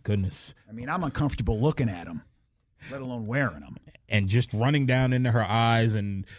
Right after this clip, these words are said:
Speaker 1: now, look, credit to them. They spared no expense on props. I mean, they, you went and found a twenty foot tall Jack in the Box and you, you wheel it
Speaker 2: Had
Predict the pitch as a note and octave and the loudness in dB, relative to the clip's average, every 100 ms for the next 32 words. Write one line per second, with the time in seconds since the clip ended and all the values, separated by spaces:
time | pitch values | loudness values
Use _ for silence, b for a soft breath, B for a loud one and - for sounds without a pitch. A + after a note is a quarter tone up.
0 | - F3+ E3+ G#2 F3 - - - A3+ F#3 | -4 -2 -2 -2 -2 -4 -6 -2 0 0
1 | B2+ B2+ F3+ F3+ b b b - G3+ - | 0 2 0 -2 b b b -8 -6 -4
2 | F#3+ C3 - - D#3 A#2 E2 - C#3+ - | -2 -2 -4 -6 -6 -6 -8 -8 -8 -8
3 | - - - _ _ _ _ A#2 C#3 A2 | -16 -20 -20 _ _ _ _ -4 -2 0
4 | A2+ C3+ A2+ A2 G#2 G#2 F3 E3 D3+ C#3+ | 0 -2 -2 -6 -6 -4 -2 -2 -2 -4
5 | - C#3+ A#2 - F#3 F3+ - D3 D#3 D3 | -4 -2 -2 -4 -4 -4 -4 -6 -4 -2
6 | A#2+ G2 D#3 D#3 A2+ G2 G#2 G#2 - A2+ | -4 -4 -4 -2 -2 -2 -2 -4 -4 -4
7 | F#2 F2+ B B B - A2 A2 A2+ G2+ | -4 -6 B B B -4 -4 -2 -2 0
8 | D#3 F#3+ E3 C3 A2+ | 0 2 2 2 0